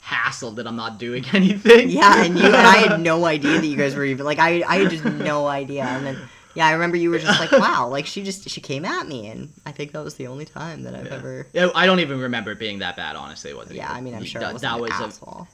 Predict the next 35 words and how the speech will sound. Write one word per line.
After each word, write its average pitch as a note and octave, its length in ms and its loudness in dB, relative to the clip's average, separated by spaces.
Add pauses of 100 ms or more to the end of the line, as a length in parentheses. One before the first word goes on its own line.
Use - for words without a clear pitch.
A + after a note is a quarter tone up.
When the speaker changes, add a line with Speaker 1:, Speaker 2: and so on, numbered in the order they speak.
Speaker 1:
No, D3+ 520 2
no, A#2+ 340 -8
no, A2 140 -8
Speaker 2:
I - 40 -4
usually E3+ 260 0
Speaker 1:
no. E3 120 -2
Speaker 2:
go D#3 40 -4
into C#3+ 280 -8 (180)
conversations B2 680 -12
with, B2+ 140 -20
like, - 140 -16
seek - 240 -16
to - 80 -14
understand, - 480 -18
like, B2+ 140 -14
"Hey, C#3 140 -8
well, B2+ 160 -8
why? A2+ 520 -10
Speaker 1:
Yeah, B2 200 -6
Speaker 2:
Like, C3+ 100 -8
what B2+ 140 -4
Speaker 1:
well, D3 100 -4
Speaker 2:
is C#3 100 -4
Speaker 1:
you, F3+ 80 2
my G3+ 120 6
Speaker 2:
happening?" A#3+ 100 0
Speaker 1:
thought C3+ 220 -2
was B2+ 140 -8
like, A#2 180 -8
"Well, A2+ 120 -10
it's G2+ 120 -14
not D#3 120 -10
my A#2+ 160 -10
fucking G2 320 -16
kid." B2 300 -6